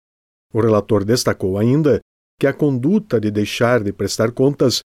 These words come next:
configura ilícito civil. Apesar de a ex-prefeita alegar que o convênio foi necessário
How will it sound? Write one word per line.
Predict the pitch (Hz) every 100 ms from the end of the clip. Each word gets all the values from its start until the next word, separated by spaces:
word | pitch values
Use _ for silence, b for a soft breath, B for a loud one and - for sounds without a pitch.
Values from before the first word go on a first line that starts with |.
| _ -
configura | 165 160 156 131 147 151 -
ilícito | 147 147 147 - 131 151
civil. | - 175 127 123 123 _ _ _ _ _ _ _ _ _
Apesar | 107 - 101 113 120 104
de |
a | 101
ex-prefeita | 110 - 101 - 117 110 104
alegar | 98 95 113 107
que | 98
o |
convênio | 104 98 113 110
foi | - 107
necessário | 123 123 107 - 120 131 120